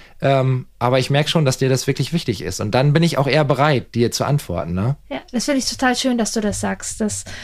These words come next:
Speaker 2: die Methoden, die es gibt, wie dann
Speaker 1: Ja.
Speaker 2: W-Fragen oder G F K,
Speaker 1: Ja.
Speaker 2: nie besser sind als das ehrliche Interesse. Und,
Speaker 1: Ja.
Speaker 2: und wenn wir mit dem ehrlichen Interesse dann noch eine Warum-Frage stellen,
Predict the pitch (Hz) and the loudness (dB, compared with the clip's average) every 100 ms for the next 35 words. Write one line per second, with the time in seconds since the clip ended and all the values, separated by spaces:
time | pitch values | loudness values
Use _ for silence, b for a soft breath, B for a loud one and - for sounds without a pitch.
0 | B B 233 233 233 - 320 302 247 247 | B B 0 2 2 2 2 2 2 0
1 | - 320 339 - - 220 233 233 240 233 | 0 0 -2 -2 -6 -2 0 2 2 2
2 | 220 220 190 190 220 302 311 226 214 214 | 2 0 -4 -4 2 2 2 2 4 4
3 | 208 208 208 220 220 226 226 - - 233 | 2 0 0 0 2 0 0 -2 -2 2
4 | 254 262 B B B B - - - - | 2 2 B B B B -20 -20 -20 -20
5 | - - - - - - 262 247 294 233 | -20 -20 -20 -20 -20 -4 0 2 0 0
6 | 269 302 285 269 262 277 302 - - 226 | 0 2 2 2 0 0 -2 -10 -4 0
7 | 226 233 226 - - - - - - - | 2 2 0 -2 -2 -4 -10 -20 -14 -2
8 | 233 - 247 262 262 254 226 220 240 - | 0 2 2 2 2 0 0 2 2 2
9 | 180 165 - b b b b - - 240 | 0 -2 -12 b b b b -20 -6 -2
10 | 240 - 254 247 254 269 262 240 240 - | 0 0 2 2 4 4 2 2 0 0
11 | 269 330 302 269 262 226 262 330 277 226 | 2 2 0 -2 -2 0 2 2 0 0
12 | 214 220 214 226 220 190 202 196 - 190 | 0 0 0 0 0 0 0 -4 -4 -2
13 | 185 196 - - 214 233 226 262 | -2 -2 -4 -2 0 0 0 -4